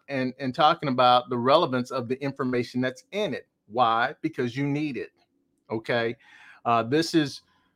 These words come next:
this was provided for you for a purpose, for the time that we're in. And so I showed you that yesterday,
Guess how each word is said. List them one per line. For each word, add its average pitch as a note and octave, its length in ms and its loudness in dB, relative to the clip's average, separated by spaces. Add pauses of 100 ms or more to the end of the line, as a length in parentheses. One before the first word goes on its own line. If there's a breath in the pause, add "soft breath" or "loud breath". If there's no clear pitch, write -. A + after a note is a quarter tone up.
(300)
this D#3 260 0
was D3 160 -2
provided D3 680 6
for D3+ 200 2
you B2 480 0 (360)
for C3+ 200 2
a B2+ 40 -2
purpose, - 640 -6 (100)
for C#3 120 0
the C3 120 -2
time E3+ 440 2
that C3 140 0
we're C3+ 200 0
in. A#2+ 220 0
And B2 80 0
so D3 120 2
I C3+ 100 6
showed F#3+ 300 0
you E3 80 -2
that D3+ 460 4
yesterday, C3 640 0